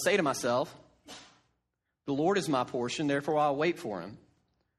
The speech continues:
The Lord is good to those whose hope is in him,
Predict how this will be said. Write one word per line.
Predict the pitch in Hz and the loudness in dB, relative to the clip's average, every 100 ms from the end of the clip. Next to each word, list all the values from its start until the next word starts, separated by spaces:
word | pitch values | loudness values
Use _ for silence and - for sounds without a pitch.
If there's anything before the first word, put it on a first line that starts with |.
| _ - | _ -6
The | |
Lord | 131 170 | -2 0
is | 170 123 | 0 -2
good | 117 190 190 | 0 2 2
to | |
those | 123 107 107 123 143 - - _ _ - | -2 -2 -2 -4 -6 -10 -18 _ _ -4
whose | 156 | -4
hope | - 175 180 | 0 0 0
is | 131 | -2
in | 120 107 | -4 -4
him, | 107 92 | -8 -10